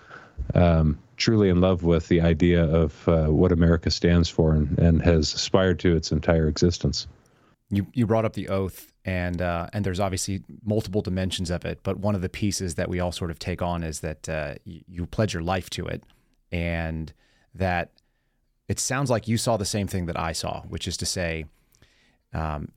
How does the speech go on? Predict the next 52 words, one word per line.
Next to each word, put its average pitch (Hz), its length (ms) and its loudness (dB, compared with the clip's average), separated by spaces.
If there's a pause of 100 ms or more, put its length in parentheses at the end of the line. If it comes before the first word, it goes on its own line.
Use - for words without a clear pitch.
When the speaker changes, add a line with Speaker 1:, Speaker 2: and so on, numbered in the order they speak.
(160)
Speaker 2:
people 123 280 0
pledged - 440 -4
their 87 160 -2
life, 92 560 -4
and 101 100 0
we 101 80 2
kind 160 220 -2
of 117 80 -2
do 101 140 0
that 85 200 -4
casually 90 540 -2
and 87 120 -4
wantonly. 87 600 -4
We 87 80 -4
don't 104 180 -2
really 107 220 -2
think - 400 -2
about 85 260 -4
what 98 160 -2
that 80 160 -2
means, 87 540 -2
but - 160 -6
these 117 180 -2
people 123 280 0
that 98 120 0
are 98 60 0
willing 101 240 0
to, - 80 -6
quote 110 180 -2
unquote, 101 240 -4
pledge 110 260 -2
their 92 120 -2
life 101 240 0
to 90 140 -6
it 85 60 -6
and 85 80 -10
theoretically 98 460 0
are 87 80 -2
willing 95 220 -2
to 85 80 -6
die 101 260 -2
for 151 120 -6
this 85 120 -6
country 85 380 -8
are 85 80 -6
not 95 180 0
even 92 160 -2
willing 90 220 -2
to, 82 160 -4 (400)
to 101 100 0
stand 98 340 -2
up 92 220 -2